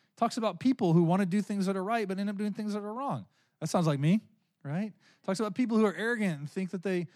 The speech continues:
know better than God. Well, that sounded like me, right? It talks about how to make marriage work. And all the philosophy professors I,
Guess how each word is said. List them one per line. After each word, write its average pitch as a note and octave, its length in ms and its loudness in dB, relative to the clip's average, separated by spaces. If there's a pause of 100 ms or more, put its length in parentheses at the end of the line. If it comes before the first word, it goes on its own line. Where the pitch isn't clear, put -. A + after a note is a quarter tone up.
(200)
know F#3+ 160 2
better G#3 180 2
than G3 120 2
God. D3+ 260 0
Well, D3+ 100 -2
that G3+ 80 0
sounded C3+ 300 0
like A#2 160 -6
me, D#3+ 400 -2
right? F3 260 -4 (560)
It D#3 80 -2
talks G3+ 300 0
about F3 260 2
how F#3 240 0
to G#3 80 2
make G3 160 0
marriage D#3+ 520 -4
work. A2+ 360 -10 (540)
And E3 140 0
all A#3+ 300 2
the A#3 80 -2
philosophy A3+ 420 -2
professors F3+ 400 2
I, E3+ 180 0